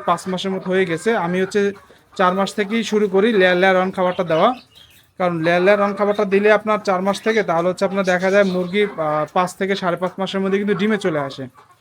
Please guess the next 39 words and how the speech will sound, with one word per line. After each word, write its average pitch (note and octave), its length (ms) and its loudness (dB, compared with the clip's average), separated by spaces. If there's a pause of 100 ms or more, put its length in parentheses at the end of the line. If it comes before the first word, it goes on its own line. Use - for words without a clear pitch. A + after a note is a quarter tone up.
(260)
এবং G3+ 420 0
আপনি E3+ 300 -4
যদি G3+ 180 -2
একজন G#3+ 320 2
খামারি G3+ 380 0
হয়ে A3 160 2
থাকেন, A3+ 300 0
আপনি F3+ 280 -2
লাভবান F#3 440 4
হতে, G3+ 300 0
করতে F#3+ 240 -2
চান, G#3+ 200 2
মানে, F3+ 240 -2
লাভ E3+ 160 4 (100)
করতে G3 220 -4
চান G3 160 -2
খামার E3+ 320 -2
থেকে, G3 220 -2 (580)
তাহলে E3+ 260 4
হচ্ছে F#3+ 200 -2
কিন্তু G#3 180 0
আপনাকে G3 260 0
অবশ্যই G3+ 800 0 (180)
লেয়ার E3+ 280 2
লেয়ার F#3 200 2
on F#3+ 140 0
খাবারটা F3+ 360 -2
দিতে D#3+ 220 -4
হবে F3+ 320 4 (380)
সাড়ে E3+ 300 2
চার F#3 160 2
মা-, D#3+ 280 -2
সরি, F3+ 240 -2
সাড়ে E3+ 240 -2
তিন F3+ 200 -6
থেকে G3+ 200 0
চার G3 280 0
মাসের F3 280 -2
মধ্যে। F#3 360 0